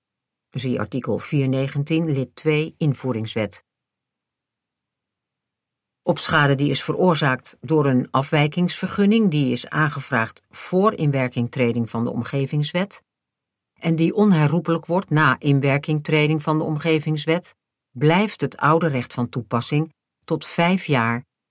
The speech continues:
na vaststelling van het besluit. Zie artikel vier achttien, lid twee, invoeringswet.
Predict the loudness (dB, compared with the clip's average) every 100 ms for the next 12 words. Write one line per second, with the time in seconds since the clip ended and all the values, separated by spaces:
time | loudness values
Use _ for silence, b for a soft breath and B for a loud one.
0 | -2 2 4 2 0 -4 -2 -2 -2 -2
1 | -6 _ -4 -4 -4 -8 -4 -4 -6 -12
2 | _ _ _ _ _ _ -10 -2 0 0
3 | -4 -6 -4 -4 -4 -4 -4 0 0 -2
4 | -4 -2 -2 -4 _ _ _ _ -2 0
5 | -2 -8 -8 -2 0 0 -6 _ _ _
6 | _ _ _ 0 0 -2 -2 -2 -4 -6
7 | -6 -10